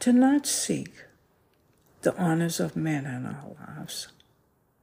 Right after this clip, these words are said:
and the creature comforts of the material world. And do not be deceived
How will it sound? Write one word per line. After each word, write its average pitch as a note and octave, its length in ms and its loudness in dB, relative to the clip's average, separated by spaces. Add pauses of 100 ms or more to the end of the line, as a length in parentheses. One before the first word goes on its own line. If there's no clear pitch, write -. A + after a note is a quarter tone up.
(920)
and F#3 180 4
the F3+ 80 0
creature G3 480 0
comforts - 760 -12 (120)
of F3 160 -2
the D#3+ 80 -4
material D#3 920 -6
world. C3+ 320 -12 (2750)
And F3 160 2
do A3 160 10
not D4+ 380 6
be D#4 240 6
deceived C4+ 880 2